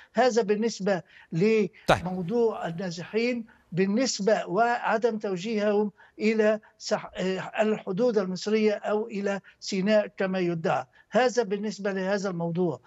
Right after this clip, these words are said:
Speaker 2: طيب.
Speaker 1: التحرك الإسرائيلي في منطقة رفح
Speaker 2: ب-، بأقل من
Speaker 1: أيضا
Speaker 2: دقيقة سيد شلومو، إذا سمحت لي، آه، آه، يعني في، في، في نقطة فقط أريد أن أسأل عنها وأتأكد منها من الدكتور، آه، عماد.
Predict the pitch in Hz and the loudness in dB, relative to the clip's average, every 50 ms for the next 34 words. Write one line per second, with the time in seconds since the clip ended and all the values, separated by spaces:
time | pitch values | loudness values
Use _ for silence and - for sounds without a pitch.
0 | - - - 151 104 - - 208 247 247 180 170 165 165 175 170 180 175 - 214 | -8 -2 0 0 0 0 0 -2 -2 -2 -2 -4 -2 -2 -2 -2 -2 -4 -4 -4
1 | 165 - - 247 247 254 262 247 - - 196 170 - - 180 165 202 226 233 233 | -2 0 2 2 2 2 2 0 0 0 -2 -2 0 0 -2 0 0 2 2 2
2 | 220 226 220 208 - - - _ _ - - 247 254 254 220 214 208 - - 233 | 4 2 2 0 -2 -8 -20 _ _ -2 0 2 2 2 2 2 0 2 0 0
3 | 214 - 220 214 220 180 151 160 165 220 226 - 247 247 196 - _ - 165 170 | 0 2 0 0 0 0 0 2 2 2 2 4 2 2 2 0 _ -4 0 2
4 | 208 185 190 208 185 175 180 226 220 208 226 214 196 208 - 208 208 - 180 175 | 4 6 6 6 6 6 6 4 6 6 6 6 6 4 4 4 2 4 4 2
5 | - - - 185 180 139 - - 180 165 143 - - - 175 165 185 135 160 180 | 2 4 2 4 4 4 2 2 2 2 2 0 0 0 2 4 4 4 4 2
6 | 180 - - 165 - 190 185 185 151 160 - - 147 131 - - 143 147 131 135 | 2 2 0 0 2 4 4 4 4 2 0 0 -2 -2 -2 0 0 2 2 2
7 | 139 143 139 107 117 127 120 117 - - 175 147 - 170 175 170 127 - 170 170 | 2 0 0 0 -2 -4 -4 -6 -4 -2 -2 0 2 2 2 2 2 2 2 2
8 | 165 170 196 185 - - 175 151 - 175 165 - 175 - - 165 156 160 131 147 | 4 4 2 2 2 4 4 4 4 2 2 2 2 2 4 4 4 4 4 2
9 | 135 135 120 - - - - - - 143 - 185 160 143 135 147 165 156 147 151 | 0 0 -2 -6 -10 -18 -8 -2 0 0 2 2 2 4 4 4 4 4 4 4
10 | 143 127 - 165 147 - 151 139 156 160 143 135 143 143 113 147 139 139 139 131 | 4 4 2 0 0 0 0 0 2 2 2 2 0 0 -2 -2 0 0 0 0
11 | 123 131 - - 151 139 113 113 117 113 107 104 101 101 98 - - - - - | 0 0 0 2 2 2 2 2 4 4 4 4 2 2 0 -4 -8 -20 -20 -20
12 | - - - 101 104 117 131 127 120 101 92 | -20 -10 -4 0 0 2 2 2 2 0 0